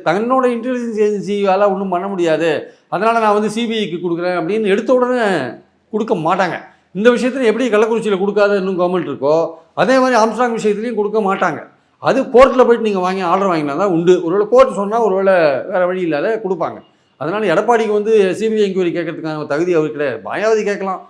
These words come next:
அவங்க கட்சி தலைவர் கேட்கறாங்க. அது இன்னொன்னு திருமாவளவன் சொன்ன மாதிரி சரண்டர் ஆனவனோட உண்மையான நோக்கம் என்ன? அவன் தான் உண்மையை குற்றவாளியா? அவன் சொல்ற கே-, அவன் சொல்ற விஷயம் உண்மையா? என்னோட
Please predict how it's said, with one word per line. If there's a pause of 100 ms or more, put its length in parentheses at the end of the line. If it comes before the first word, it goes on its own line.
(140)
அவங்க
கட்சி
தலைவர்
கேட்கறாங்க. (380)
அது
இன்னொன்னு
திருமாவளவன்
சொன்ன
மாதிரி
சரண்டர்
ஆனவனோட
உண்மையான
நோக்கம்
என்ன?
அவன்
தான்
உண்மையை
குற்றவாளியா? (340)
அவன்
சொல்ற (180)
கே-, (380)
அவன்
சொல்ற
விஷயம்
உண்மையா?
என்னோட